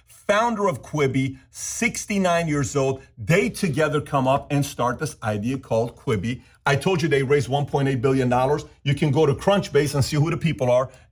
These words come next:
Alibaba, you got, uh, Warner, Walt Disney, Warner Brothers, you p-, Sony, I miss Sony. You pre-, they pretty much got everybody, right? Now, when they started the company, they came out saying, "We're gonna give a hundred thousand dollars per minute."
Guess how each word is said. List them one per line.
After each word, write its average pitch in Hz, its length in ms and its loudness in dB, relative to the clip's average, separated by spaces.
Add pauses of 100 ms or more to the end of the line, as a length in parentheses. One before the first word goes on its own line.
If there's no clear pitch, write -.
Alibaba, 143 880 2
you 131 140 -8
got, 135 400 -2
uh, 127 300 0 (340)
Warner, 156 680 2
Walt 120 380 0
Disney, 156 720 0 (180)
Warner 165 340 2
Brothers, 156 680 0 (280)
you 294 80 -6
p-, 202 140 -8
Sony, 185 680 0
I 156 80 0
miss 170 320 0
Sony. 175 280 0
You 330 100 -4
pre-, 285 180 -2
they 247 140 -4
pretty 262 200 -4
much 214 200 0
got 143 160 -2
everybody, 90 400 -6
right? 131 260 0
Now, 180 160 0
when 175 140 0
they 165 120 -4
started 233 360 -2
the 170 60 0
company, 117 580 -2 (380)
they 175 160 2
came 208 240 0
out 180 160 0
saying, 165 160 0
"We're 185 80 0
gonna 190 160 -4
give 156 80 -2
a 135 80 -2
hundred 214 240 0
thousand 190 260 0
dollars 175 260 0
per 143 180 -2
minute." 107 300 -6